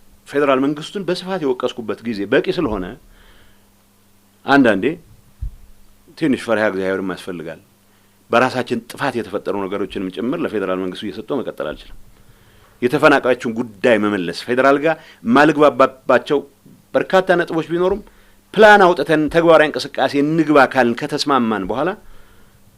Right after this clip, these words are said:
ያስቆመው የፌዴራል መንግስት አይደለም፣ ራሳችንን ያስቆመው። ፖለቲካ ጥቅም ይገኝበታል። ማን አጀንዳ ይሆናል? ተፈናቃዮች ከተመለሱ ለፈና-፣ ተፈናቃዮች እኔ ጥብቅና የምቆመው ገሌም አሳልፈው ሰጥቷቸዋል፣ መሬት ሸጧል እያለ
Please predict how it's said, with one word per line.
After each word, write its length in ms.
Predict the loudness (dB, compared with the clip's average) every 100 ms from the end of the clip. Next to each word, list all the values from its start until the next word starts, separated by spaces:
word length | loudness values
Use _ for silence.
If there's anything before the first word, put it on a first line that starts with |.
| _ _ _ _
ያስቆመው 360 | -2 0 0 0
የፌዴራል 340 | 0 -2 -4
መንግስት 240 | -6 -10 -14
አይደለም፣ 280 | -16 -20 -20 _ -20 -20 -20 -20 _ _ _ _ _ _
ራሳችንን 460 | -6 -6 -6 -8 -8
ያስቆመው። 360 | -12 -18 -20 _ _ _ _ -20 -20 _ _ _ _ _ _ _ _ 0
ፖለቲካ 360 | 2 4 2 -2
ጥቅም 220 | -2 -4
ይገኝበታል። 500 | -4 -6 -8 -14 -20 _ _ _ _ _ _ -6
ማን 260 | 2 4
አጀንዳ 340 | 4 4 2 0
ይሆናል? 280 | -2 -10 -18
ተፈናቃዮች 520 | -8 -6 -4 -4 -6
ከተመለሱ 460 | -8 -8 -6 -6 -8 -12 -18 -20 -20 _ _ _ _ _ _ _ _ _ -12
ለፈና-፣ 280 | -6 -6 -6
ተፈናቃዮች 520 | -4 -2 0 0 0
እኔ 100 | 0 0
ጥብቅና 360 | -2 -6 -4 -2
የምቆመው 400 | -2 -2 -4 -2
ገሌም 260 | 0 0 0
አሳልፈው 400 | -2 -4 -6 -8
ሰጥቷቸዋል፣ 520 | -8 -8 -6 -6 0
መሬት 280 | 2 2 0
ሸጧል 320 | -4 -2 -2
እያለ 240 | 0 0